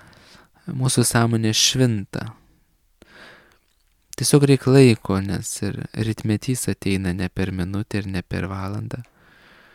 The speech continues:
Saulė kyla lėtai, tie spinduliukai vis daugiau ir daugiau aprėpia erdvės. Iš po nakties taip ir Krišna yra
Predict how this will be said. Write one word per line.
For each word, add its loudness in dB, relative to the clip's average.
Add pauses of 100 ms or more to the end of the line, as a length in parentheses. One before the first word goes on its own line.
(220)
Saulė 0
kyla -4
lėtai, -2
tie -6
spinduliukai -2
vis -4
daugiau 0
ir -2
daugiau 0
aprėpia -2
erdvės. -2 (1500)
Iš -2
po 2
nakties -2
taip 0
ir 0 (520)
Krišna 0
yra 4